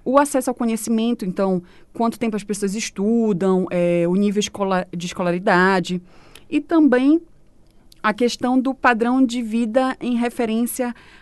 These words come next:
à renda per capita. Então, quanto é que essas pessoas, né, vivem, é, num país, quanto a, a relação, quanto elas recebem, quanto elas gastam pra ter uma vida, é, boa, né? Porque, lógico que existem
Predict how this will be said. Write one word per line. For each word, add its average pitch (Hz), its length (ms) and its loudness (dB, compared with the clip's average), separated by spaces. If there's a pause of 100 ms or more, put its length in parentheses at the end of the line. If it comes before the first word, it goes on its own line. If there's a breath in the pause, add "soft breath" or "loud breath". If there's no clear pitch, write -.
(100)
à 214 380 0
renda 220 460 4
per 180 180 -4
capita. 151 460 -4 (280 soft breath)
Então, 196 400 -2
quanto 262 360 -2
é 262 60 0
que 262 120 -4
essas 226 180 -8
pessoas, 190 640 0
né, 185 300 0
vivem, 196 720 -4
é, 165 640 -2
num 180 160 0
país, 170 420 0
quanto 180 320 -4
a, 185 80 0
a - 140 -6
relação, 180 420 -4
quanto 185 240 -6
elas 175 220 -4
recebem, 196 580 -2
quanto 196 300 -4
elas 180 320 -4
gastam 180 440 -4 (380 soft breath)
pra 269 140 2
ter 277 100 -2
uma 254 160 4
vida, 220 400 0 (460 soft breath)
é, 196 400 0 (240)
boa, 214 560 6
né? 202 320 2 (400 soft breath)
Porque, 190 640 0 (520 soft breath)
lógico 226 400 2
que 220 220 -2
existem 196 380 -2